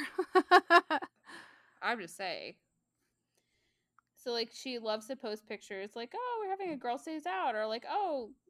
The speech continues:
Speaker 2: look, we're having a birthday party," but it's, like, she'll post, like, a picture of one roast chicken, and she's like, "Yeah, it's Thanksgiving." <laughs> I'm like, "How the fuck are you feeding your whole family?" <laughs> Like,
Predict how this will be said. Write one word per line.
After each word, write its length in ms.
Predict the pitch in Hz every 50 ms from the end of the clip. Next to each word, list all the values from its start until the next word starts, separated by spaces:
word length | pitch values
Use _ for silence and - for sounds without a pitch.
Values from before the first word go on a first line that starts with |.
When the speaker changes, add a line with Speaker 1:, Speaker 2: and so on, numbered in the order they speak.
| _ -
Speaker 2:
look, 240 | 254 311 320 311 -
we're 140 | 233 226 247
having 360 | 254 233 226 233 233 233 233
a 60 | 226
birthday 340 | 233 262 311 - - 233 226
party," 440 | - - 208 202 196 190 185 185 180
but 160 | 202 196 185
it's, 180 | 196 - -
like, 220 | - 208 196 190 196 _ _ _ _ _ _ _ _ _ _ _ _ _ _ _ _ _ _ _ _ _ _ _ _
she'll 240 | - - - 277 277
post, 280 | - 302 262 294 277
like, 120 | 285 277 240
a 40 | -
picture 280 | - 277 - - 254
of 80 | 233 226
one 320 | 214 202 190 196 208 220
roast 420 | 214 196 185 190 202 - - - -
chicken, 360 | - 208 - 226 220 226 226
and 160 | 220 208 208
she's 180 | - 233 226 -
like, 100 | 294 294 -
"Yeah, 240 | 392 392 370 359 349
it's 180 | 349 349 -
Thanksgiving." 640 | - 339 330 330 - - 359 339 330 302 285 285 285 - - - -
<laughs> 400 | 381 269 - - - - - - 403
I'm 100 | 349 320
like, 140 | 320 320
"How 220 | - 359 339 339 392
the 60 | 381
fuck 200 | - 381 392 -
are 40 | 359
you 100 | 320 -
feeding 260 | - 311 302 302 302
your 140 | 294 294 302
whole 160 | 285 277 277
family?" 460 | 269 269 269 262 262 262 262 247 285 214
<laughs> 260 | 175 175 175 180 185
Like, 400 | 220 254 320 - - 330 330